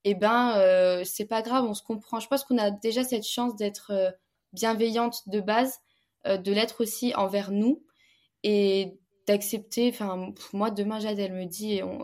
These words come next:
ouais, on en reparlera, mais elle me dit, « Écoute, ça va pas, euh, on arrête tout, euh, je, je supporte plus. » Euh,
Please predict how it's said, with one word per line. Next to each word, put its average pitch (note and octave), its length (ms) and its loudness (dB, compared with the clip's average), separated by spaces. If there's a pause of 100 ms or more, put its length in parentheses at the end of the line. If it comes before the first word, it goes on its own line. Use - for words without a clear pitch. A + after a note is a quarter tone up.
ouais, G3+ 140 -4
on F#3+ 120 -6
en F3+ 40 -10
reparlera, G3+ 520 -6
mais F#3 280 -4 (360)
elle F#3+ 80 -8
me F#3 100 -6
dit, « F#3 160 -6
Écoute, G#3 220 -12
ça G3+ 100 -6
va F#3+ 100 -4
pas, G#3 380 0
euh, F3+ 240 -2 (380)
on G3+ 140 0
arrête F#3 300 0
tout, G#3+ 420 -6
euh, F#3 140 -2
je, F3+ 180 -8
je F3 140 -10
supporte - 420 -12
plus. » A#3 360 0
Euh, F3 180 2